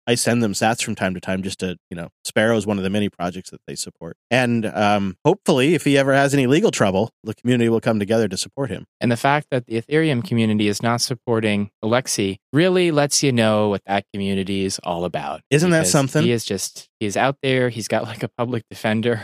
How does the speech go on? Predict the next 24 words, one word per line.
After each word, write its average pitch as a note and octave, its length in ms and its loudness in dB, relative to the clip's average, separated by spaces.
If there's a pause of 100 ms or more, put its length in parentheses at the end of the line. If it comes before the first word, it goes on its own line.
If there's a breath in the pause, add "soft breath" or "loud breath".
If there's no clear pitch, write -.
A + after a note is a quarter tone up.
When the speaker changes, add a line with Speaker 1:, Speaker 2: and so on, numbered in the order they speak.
Speaker 2:
<laughs> A#2+ 80 -12
I G#2+ 80 -6
mean, G2 300 0 (140)
he's D3+ 120 0
being F#3 220 2
con-, C3 260 0 (120)
he's C3 160 -2
being E3+ 180 2
accused B2+ 580 0 (140)
of G#2 300 2 (100)
having A2+ 340 0
a G#2 60 0
relationship G2+ 800 -2
with - 80 -20
the F#2+ 80 -4
Russian G2+ 320 -2
Secret G2+ 340 -4
Service. G#2 420 0
So B2 140 2
he's, D#3+ 300 0
he's F3 160 -2
clearly G#3+ 300 0
Speaker 1:
Yeah. - 60 -8
Speaker 2:
caught. C#3+ 320 0